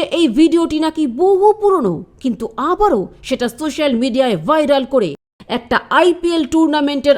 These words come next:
আগে সেনসেশন তৈরি করা হচ্ছে। যদিও এই ভিডিওটি আসলে কবেকার তা নিশ্চিত করা যায়নি।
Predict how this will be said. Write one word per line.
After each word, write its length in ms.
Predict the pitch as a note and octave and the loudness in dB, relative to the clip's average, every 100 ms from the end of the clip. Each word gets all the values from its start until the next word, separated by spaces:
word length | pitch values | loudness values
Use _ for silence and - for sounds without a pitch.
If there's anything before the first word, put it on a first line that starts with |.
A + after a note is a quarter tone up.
| - | 4
আগে 260 | C4+ B3+ C4 | 2 2 0
সেনসেশন 640 | C4 G4 F#4+ A4 G#4+ G#4 | -2 -4 -2 -4 0 -2
তৈরি 260 | G4 G4 F#4+ | 0 2 2
করা 220 | F#4+ F#4+ | 2 0
হচ্ছে। 340 | F#4 C#4+ - F3 - - _ _ G3+ | 0 -2 -8 -10 -10 -20 _ _ -2
যদিও 420 | G3 F#4 F4 F#4 | 2 4 4 4
এই 120 | F4 C4 C4 | 2 2 2
ভিডিওটি 460 | E4 E4+ E4 D#4+ D#4 | 0 0 -2 -4 0
আসলে 360 | D4+ D4+ D4+ D4 F4+ | 0 0 -4 -4 0
কবেকার 480 | G4 G4+ F#4+ G#3+ F3 - | 0 0 0 -2 -4 -6
তা 100 | A#3 | -4
নিশ্চিত 400 | A3 C4+ - B3+ - | -2 -4 -4 -10 -4
করা 200 | A#3+ G#3 | -2 -2
যায়নি। 400 | E3 B3+ B3 | -2 -4 -4